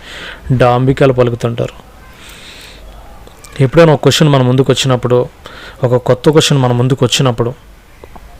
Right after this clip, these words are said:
దానికి సమాధానం చెప్పలేం. మనం కూడా వాళ్ళలాగే తిట్టడం, అది చేసి, ఇది చేసి ఏదోలాగా తప్పించుకోవాలని చూస్తాం. ఒక కొత్త క్వశ్చన్ నీ ముందుకు వచ్చినప్పుడు నీ దగ్గర సబ్జెక్ట్ ఉంటే,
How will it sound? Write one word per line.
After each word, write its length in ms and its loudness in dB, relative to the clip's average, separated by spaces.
దానికి 220 2
సమాధానం 380 2
చెప్పలేం. 360 -2
మనం 240 0
కూడా 440 0
వాళ్ళలాగే 840 0
తిట్టడం, 580 -2
అది 240 -2
చేసి, 220 0
ఇది 240 -2
చేసి 280 0
ఏదోలాగా 600 -2
తప్పించుకోవాలని 680 -4
చూస్తాం. 320 -10
ఒక 180 0
కొత్త 240 0
క్వశ్చన్ 300 4
నీ 60 4
ముందుకు 360 4
వచ్చినప్పుడు 400 0
నీ 120 2
దగ్గర 200 0
సబ్జెక్ట్ 640 -2
ఉంటే, 320 -2